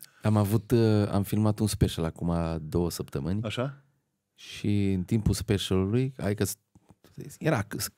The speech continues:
Speaker 1: clar scris, filmare, nu știu ce. Și de regulă vin honey, uh, funny hardcore.
Speaker 2: Așa.
Speaker 1: Uh, sau,
Speaker 2: Faceți cu
Speaker 1: sau
Speaker 2: public?
Speaker 1: honey, cum le, cum le zic eu.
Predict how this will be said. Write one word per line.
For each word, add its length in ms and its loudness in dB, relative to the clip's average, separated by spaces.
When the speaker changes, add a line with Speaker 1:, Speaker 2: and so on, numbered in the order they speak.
Speaker 1:
clar 280 0
scris, 300 -4
filmare, 680 2
nu 160 2
știu 240 -4
ce. 60 -2
Și 80 -10
de 80 2
regulă 220 2
vin 220 4
honey, 600 2
uh, 240 4
funny 280 2
hardcore. 440 -4
Speaker 2:
Așa. 260 -6
Speaker 1:
Uh, 100 -2
sau, 140 4
Speaker 2:
Faceți 200 4
cu 60 4
Speaker 1:
sau 120 8
Speaker 2:
public? 160 8
Speaker 1:
honey, 180 6
cum 220 4
le, 140 6
cum 240 4
le 60 4
zic 200 0
eu. 100 0